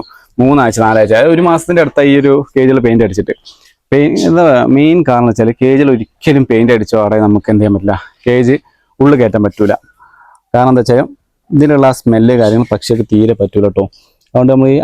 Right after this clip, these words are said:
അടിച്ച പാടത്ത് നമ്മൾ ഒരിക്കലും നമ്മൾ കേജ് ആക്കി തരില്ല. ഇത് ദിവസം നമ്മൾ വെള്ളം നനച്ചിട്ട് ഇതിലൊരു, ഒരു എണ്ണമയം പോലത്തെ സാധനം ഉണ്ടാവും, അതെല്ലാം പോയി സ്മെല്ല് കാര്യങ്ങൾ പോയ ശേഷം മാത്രമേ നമ്മൾ എന്താ ഈ കേജുകളൊക്കെ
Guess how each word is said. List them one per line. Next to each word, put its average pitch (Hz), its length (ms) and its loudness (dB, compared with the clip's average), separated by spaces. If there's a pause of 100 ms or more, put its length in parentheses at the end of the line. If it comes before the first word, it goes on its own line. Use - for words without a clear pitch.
അടിച്ച 131 400 -2
പാടത്ത് 127 240 0
നമ്മൾ 120 180 2
ഒരിക്കലും 131 380 -2
നമ്മൾ 117 140 2 (100)
കേജ് 107 200 2
ആക്കി 104 140 -2
തരില്ല. 101 220 0 (260)
ഇത് 143 180 2
ദിവസം 123 260 -2
നമ്മൾ 135 200 2
വെള്ളം 117 220 2
നനച്ചിട്ട് 113 360 -2 (440)
ഇതിലൊരു, 156 340 2 (600)
ഒരു 185 140 4 (400)
എണ്ണമയം 131 320 2
പോലത്തെ 135 180 0
സാധനം 104 140 0
ഉണ്ടാവും, 98 220 -4 (160)
അതെല്ലാം 135 400 2 (100)
പോയി 113 240 2
സ്മെല്ല് 120 480 2
കാര്യങ്ങൾ 120 340 2
പോയ 107 140 2
ശേഷം 107 220 -2
മാത്രമേ 107 360 -2 (640)
നമ്മൾ 117 200 0
എന്താ 107 120 0 (220)
ഈ - 100 -10
കേജുകളൊക്കെ 120 580 0